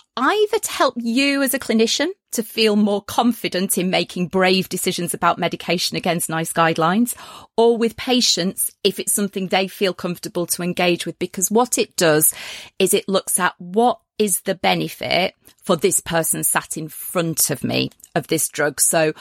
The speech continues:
based on their age, based on their other comorbidities. And of course, we know many of the type of people sat in front of us are excluded from trials. There are not randomized control trials that include people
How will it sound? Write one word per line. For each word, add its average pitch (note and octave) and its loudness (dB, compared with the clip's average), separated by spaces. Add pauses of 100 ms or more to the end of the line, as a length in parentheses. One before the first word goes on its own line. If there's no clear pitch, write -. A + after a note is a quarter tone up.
(160)
based F3 0
on D#3 -2
their D3 -2
age, E3 0
based E3+ 0
on D3+ -4
their D#3 2
other D#3 -2
comorbidities. D3+ -2
And E3 -2
of E3+ -4
course, - -2
we F#3+ 0
know E3+ 4 (540)
many F#3 2 (300)
of E3+ 0 (540)
the F#3+ -2
type F#3 0
of D#3+ -8
people F3+ -6
sat - -2
in D#3 -6
front A3+ 2
of D#3+ -6
us - -2 (360)
are F3+ 2
excluded F3 -2
from D#3 -8
trials. C#3 0
There E3 2
are E3 2
not F#3 0
randomized D3+ -2
control D#3 0
trials C#3+ -2
that - -4
include E3 -2
people D3 -4